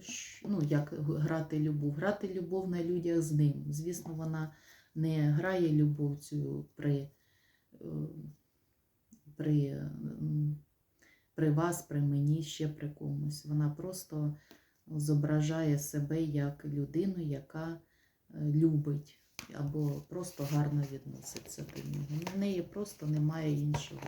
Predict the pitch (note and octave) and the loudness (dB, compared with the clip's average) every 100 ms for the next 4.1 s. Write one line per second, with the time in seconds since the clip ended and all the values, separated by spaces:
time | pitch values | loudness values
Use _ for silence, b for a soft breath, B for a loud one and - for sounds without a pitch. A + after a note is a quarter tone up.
0 | C#3 C#3 - - C#3+ D3 D3+ D#3+ D3+ D3 | -10 -12 -14 -18 -12 -10 -10 -8 -6 -6
1 | D3+ D3 - - D3+ D#3 D3+ - D3+ - | -8 -10 -12 -10 -10 -10 -12 -14 -18 -20
2 | B B B B B B B B B B | B B B B B B B B B B
3 | B B B B B - F#3 F3+ - F#3+ | B B B B B -6 -4 0 4 4